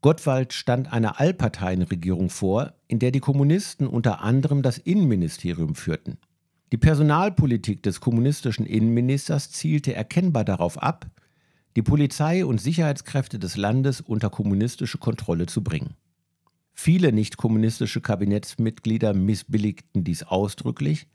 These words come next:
und traten im Februar neunzehnhundertachtundvierzig aus Protest aus der Regierung aus. So wollten sie Neuwahlen herbeiführen, in denen, wie sie hofften, die kommunistische Partei in der Wählergunst absinken würde.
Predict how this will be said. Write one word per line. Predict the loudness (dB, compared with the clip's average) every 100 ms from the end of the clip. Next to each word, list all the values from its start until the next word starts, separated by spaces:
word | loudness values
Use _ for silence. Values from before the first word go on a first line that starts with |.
| _ _ _ _
und | -4 0
traten | 0 2
im | 0
Februar | 2 0 2 2
neunzehnhundertachtundvierzig | 2 0 0 -2 -2 -8 -4 -6 -4 -4 -6 -2
aus | -4 4
Protest | 2 2 -2 -2 -2 -4
aus | -6 -4
der | -2
Regierung | -2 -2 0 -2
aus. | -2 -6 -8 -18 _ _ _ _ _ _ _ _ _ _
So | 2 2
wollten | 4 2 2
sie | 2
Neuwahlen | 2 4 2 2 0 0
herbeiführen, | 0 0 0 0 -2 0 0 0
in | 0 0
denen, | 2 2 2 0 -2
wie | -6 -4
sie | -2
hofften, | -2 -4 -2 -2 -2 _ _ _ -4
die |
kommunistische | 2 4 4 2 0 -2 0
Partei | -2 -2 -2 0 -2
in | -2 -2
der | 0
Wählergunst | 0 0 0 0 -2 -4
absinken | -10 -10 -4 -4 -2 -2
würde. | -2 -6